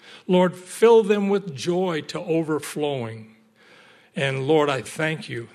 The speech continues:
of this new journey that they're on. Lord, of the great things you're gonna be pouring out to them. Lord, we give you praise today in Jesus' name. You know,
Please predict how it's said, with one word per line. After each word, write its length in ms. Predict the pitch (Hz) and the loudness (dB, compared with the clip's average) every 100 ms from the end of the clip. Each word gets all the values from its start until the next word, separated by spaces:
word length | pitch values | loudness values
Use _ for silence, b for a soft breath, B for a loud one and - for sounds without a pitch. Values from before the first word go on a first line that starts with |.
| 156 | -10
of 200 | 165 127 | -8 -6
this 220 | 123 120 | -6 -6
new 240 | 135 151 175 | -6 -4 -4
journey 360 | 147 165 170 | -2 -2 -2
that 200 | 151 165 | -4 -4
they're 240 | 165 175 151 | -4 -4 -4
on. 360 | 113 110 110 B B B - | -6 -8 -12 B B B -6
Lord, 280 | 147 139 127 | -2 0 -2
of 160 | 110 | -6
the 60 | 120 | -10
great 520 | 113 123 143 180 180 | -8 -2 0 0 -4
things 320 | - 135 117 | -8 -8 -6
you're 140 | 120 120 | -6 -6
gonna 200 | 127 120 | -6 -6
be 180 | 120 | -8
pouring 540 | 110 107 147 139 135 135 | -10 -8 -6 -4 -6 -6
out 260 | 120 139 | -8 -10
to 140 | - 135 | -10 -10
them. 380 | 117 110 107 113 | -6 -8 -8 -8
Lord, 160 | 131 | -6
we 100 | 117 | -6
give 220 | 110 131 | -8 -8
you 140 | 123 113 | -8 -12
praise 460 | - 147 120 107 | -8 -6 -6 -6
today 360 | - 123 117 110 | -12 -10 -8 -6
in 160 | 110 107 | -8 -10
Jesus' 580 | - 131 113 113 - | -10 -10 -10 -12 -12
name. 320 | 127 117 110 113 | -10 -10 -8 -8
You 120 | 135 | -4
know, 240 | 156 143 | -4 -6